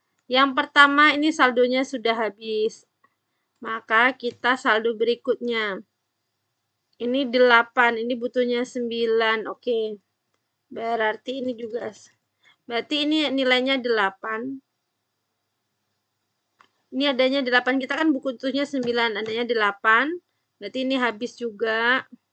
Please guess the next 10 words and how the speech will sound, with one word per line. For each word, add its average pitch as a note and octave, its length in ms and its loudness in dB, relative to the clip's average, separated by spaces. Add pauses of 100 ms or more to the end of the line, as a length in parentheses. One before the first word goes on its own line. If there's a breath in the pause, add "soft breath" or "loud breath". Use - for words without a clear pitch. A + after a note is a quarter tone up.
(960)
Ini C#4+ 160 -6
baru B3+ 240 0
sembilan B3+ 400 -2
belas A#3+ 320 0
dan B3 320 0
satu D4+ 720 -2
kita - 400 0
ambil B3 480 -2
dari A3+ 460 0
harga A#3+ 760 -2